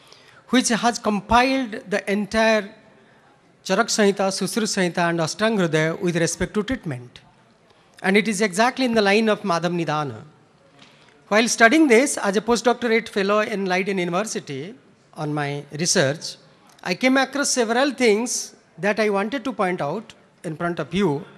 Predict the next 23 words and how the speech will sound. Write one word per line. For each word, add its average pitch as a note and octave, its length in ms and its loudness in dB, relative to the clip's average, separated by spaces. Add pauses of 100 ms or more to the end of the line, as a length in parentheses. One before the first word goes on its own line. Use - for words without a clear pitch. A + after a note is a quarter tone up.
(340)
And G3 440 0 (460)
I G#3+ 120 2
will G#3+ 200 0
honestly B3 420 0
request, A3 480 0
because G3+ 480 0
while F#3+ 280 -2
seeing A#3 280 -2
all A3+ 180 6
the A#3+ 120 0
slides, G#3+ 560 0 (500)
I F#3 120 0
was G3 240 2
very A3 340 -2
much A#3 320 -4
pained D3+ 580 0
to G3 80 -4
see F3+ 520 -2 (260)
the E3+ 100 -2
plant G3 460 0
names F3+ 400 2
being D#3 400 -4 (680)
literally F#3+ 800 0